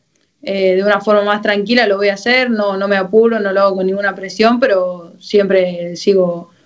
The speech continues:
cursando, eh, rindiendo y haciendo lo, lo que puedo, porque también me gusta la carrera. La disciplina del fútbol femenino siempre, siempre se caracterizó por eso, por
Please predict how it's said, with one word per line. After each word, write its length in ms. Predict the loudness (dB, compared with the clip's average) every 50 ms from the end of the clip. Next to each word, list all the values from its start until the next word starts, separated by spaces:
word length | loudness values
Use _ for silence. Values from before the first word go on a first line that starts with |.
| _ _
cursando, 840 | 0 0 0 2 0 0 0 0 0 0 0 0 0 -2 -2 -4 -6 -12 -14
eh, 260 | -10 -6 -4 -4 -4 -2
rindiendo 640 | -2 -2 0 0 2 2 4 4 4 4 4 2
y 500 | 2 0 0 -2 -2 -4 -6 -8 -12 -14 -18 _ _
haciendo 400 | -6 -6 -2 2 2 4 4 4
lo, 320 | 4 2 0 -2 -4 -10 -16 _ -20 -20 -20 -20 -6 _
lo 120 | 0 2 2
que 80 | 2
puedo, 220 | 2 2 2 2 0
porque 160 | 0 -2 -2
también 240 | -2 0 2 2 2
me 60 | 2
gusta 180 | 0 -2 -4
la 100 | -4 -4
carrera. 400 | -4 -2 -2 0 0 -2 -4 -6 _ _ _ _ _ _
La 200 | -2 2 2 2
disciplina 640 | 2 2 0 -4 -4 -2 0 0 2 2 0 0 -2
del 160 | -4 -6 -8
fútbol 300 | -6 -4 -4 -2 -2 -4
femenino 420 | -6 -6 -6 -4 -2 0 0 0 0
siempre, 720 | 0 0 0 0 2 2 0 0 0 -2 -6 -6 -10 -18 _ _ _ _ _ _ -18
siempre 380 | -4 0 0 2 2 2 0
se 180 | 0 0 0 0
caracterizó 580 | 0 0 -2 -2 -2 -4 -4 -2 -2 -2 0
por 140 | 2 2 2
eso, 380 | 2 2 0 -2 -6 -8 -8 -8
por 400 | -4 -2 -2 0 -2 -2 -6